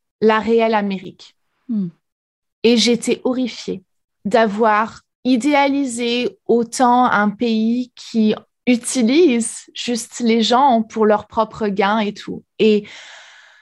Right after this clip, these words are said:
Speaker 1: je sais pas, un truc s'est complètement brisé en moi et je me suis dit, c'est juste pas ok de vivre dans une société où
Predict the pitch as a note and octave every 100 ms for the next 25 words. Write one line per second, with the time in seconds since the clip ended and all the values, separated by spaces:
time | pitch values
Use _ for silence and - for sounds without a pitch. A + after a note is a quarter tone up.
0 | _ _ _ _ - G#3 C#4+ C4+ D4+ -
1 | G3 A3 A#3 - C#4+ - G#3+ - D4+ D4
2 | D#4+ D#4 C4+ B3 A3+ - C4+ A#3 B3+ A#3+
3 | A3+ A3+ B3 A3+ A3+ G3+ - G3 F#3+ G#3
4 | F#3+ G3 A3+ - A3+ B3 A#3+ A3+ A3+ A3
5 | A3+ G#3+ G3 F#3+ A3 A3+ G#3 G3 G3 G3
6 | - B3+ A#3+ A#3+ A3+ A3+ A3+ A#3+ A#3 A3+
7 | A3